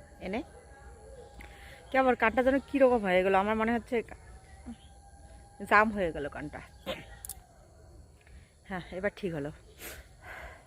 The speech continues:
মাঝে মাঝে ওরকম হয়। তো কালকে সকালবেলা এসে বাকি জায়গাটুকু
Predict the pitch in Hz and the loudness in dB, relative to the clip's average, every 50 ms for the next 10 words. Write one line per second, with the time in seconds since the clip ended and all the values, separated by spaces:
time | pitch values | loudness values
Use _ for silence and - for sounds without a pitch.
0 | - - - - - - - - - - - - - - - - 208 185 180 196 | -20 -20 -20 -20 -20 -20 -20 -20 -20 -20 -20 -20 -20 -20 -16 -10 -6 -2 0 0
1 | 196 190 175 196 196 180 175 - 196 190 147 - 147 156 156 156 160 156 - - | 0 0 0 -2 -2 -4 -6 -10 -14 -14 -14 -12 -10 -10 -8 -10 -10 -12 -16 -18
2 | - - - - - - - - - - - - - - - - - - - - | -18 -18 -20 -20 -20 -20 -20 -20 -20 -20 -20 -20 -20 -20 -20 -20 -20 -20 -20 -20
3 | - - 202 190 190 185 185 - - 190 196 202 - 247 220 - 214 196 202 196 | -12 -8 -6 -4 -4 -4 -2 2 2 2 4 2 0 -2 -2 -2 -2 -2 0 0
4 | 202 202 202 208 202 196 - - 240 254 240 - - - - - - - - - | 2 4 4 4 2 2 0 0 0 0 -2 -4 -8 -12 -14 -14 -16 -18 -20 -20
5 | - - - - - - - - - - - - - - - 202 - - 220 214 | -20 -20 -20 -20 -20 -20 -20 -20 -20 -20 -20 -20 -18 -14 -12 -12 -6 -2 0 2
6 | 220 208 190 - - - - - - 170 175 202 185 180 196 185 196 185 | 2 0 -2 -6 -10 -10 -10 -10 -10 -4 0 0 0 0 0 -4 -4 -6